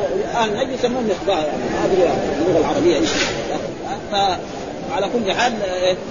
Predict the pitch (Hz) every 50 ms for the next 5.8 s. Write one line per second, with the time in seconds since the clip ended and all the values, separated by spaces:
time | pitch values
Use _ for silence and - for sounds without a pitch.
0 | 165 - - 160 156 165 170 160 165 165 147 - 226 233 233 226 196 180 165 160
1 | 185 202 196 190 170 180 185 165 156 185 185 170 - 175 220 - - 190 170 185
2 | 180 151 160 202 220 214 233 240 233 - - 170 - 156 165 170 170 170 165 165
3 | 160 196 208 196 175 165 165 147 - 202 175 165 170 170 180 185 180 165 - 180
4 | 202 220 - 190 190 180 160 151 165 165 147 - 156 151 139 - - - - -
5 | 196 196 - - 233 254 247 214 - 202 185 175 202 233 233